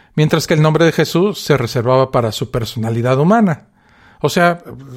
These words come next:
cabían en, en estas dos clasificaciones. Si tú estabas hablando del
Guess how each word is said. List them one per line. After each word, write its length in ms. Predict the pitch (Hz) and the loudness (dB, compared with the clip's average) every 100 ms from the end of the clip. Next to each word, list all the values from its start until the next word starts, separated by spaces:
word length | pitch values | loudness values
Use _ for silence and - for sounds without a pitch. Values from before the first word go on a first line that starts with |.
| - - | -20 -10
cabían 440 | 156 175 226 190 - - | -2 2 4 2 -2 -2
en, 200 | 135 151 | 0 2
en 220 | 170 175 | 2 2
estas 300 | 180 - 143 | 4 2 4
dos 500 | 156 151 - - - - | 2 0 -6 -14 -18 -8
clasificaciones. 1200 | 135 135 127 113 120 - 107 127 107 107 - - _ _ - - - | -4 -2 -2 -6 -8 -8 -8 -8 -10 -14 -18 -20 _ _ -20 -20 -4
Si 160 | - | -2
tú 140 | 208 294 | 2 2
estabas 320 | - 254 - | 2 2 2
hablando 480 | 143 160 185 165 147 | 0 2 2 2 2
del 480 | 127 117 110 107 | 0 -2 -4 -8